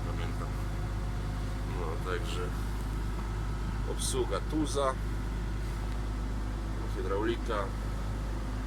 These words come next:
joystick plus minus. I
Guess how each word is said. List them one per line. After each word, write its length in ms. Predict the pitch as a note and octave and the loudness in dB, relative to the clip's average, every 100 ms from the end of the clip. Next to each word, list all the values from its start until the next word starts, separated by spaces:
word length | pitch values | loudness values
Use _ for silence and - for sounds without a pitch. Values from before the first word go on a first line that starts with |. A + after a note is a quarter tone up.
| - | -2
joystick 640 | - B2+ A#2 G#2+ - A2+ A2 - - - - - - - - - - - - - | 2 4 4 2 0 0 0 -2 -2 -2 -2 -2 -2 -2 -2 -2 -2 -2 -2 0
plus 280 | A2+ A2 - | 2 2 2
minus. 640 | A2+ A2 G#2 G#2 - - - - - - - - - - - - - | 2 2 2 0 0 0 -2 -2 -2 -2 -2 -2 0 -2 -2 -2 0
I 80 | G#2 | 0